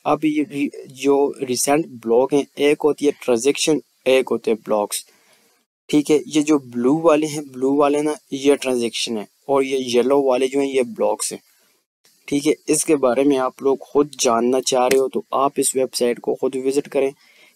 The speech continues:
यहाँ पर आप अगर हेल्प में आएंगे तो आपको इसके बारे में मज़ीद भी पता चल जाना है। ये मार्केट है, जैसे ही मैं मार्केट पे क्लिक करूँगा तो वापस हम उसी चार्ट में आ जाएंगे।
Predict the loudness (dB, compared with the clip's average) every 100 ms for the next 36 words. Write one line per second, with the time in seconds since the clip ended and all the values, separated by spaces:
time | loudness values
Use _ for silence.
0 | _ -6 -2 0 2 2 2 0 0 0
1 | -2 0 0 2 2 2 2 0 2 0
2 | 0 -2 -2 0 0 -2 0 -2 -2 -2
3 | -2 -4 -4 -6 -6 _ _ _ _ _
4 | _ -6 -2 -2 0 0 0 -2 -6 -6
5 | -10 _ _ _ _ _ _ _ _ _
6 | _ _ _ _ _ _ _ _ _ _
7 | _ -6 2 2 4 2 0 0 0 2
8 | 2 2 0 2 2 2 0 0 -2 -2
9 | -6 -4 -4 -2 -4 0 0 2 0 0
10 | -2 -2 -4 -2 -2 -2 -4 -2 -2 0
11 | 0 0 0 -2 -2 -4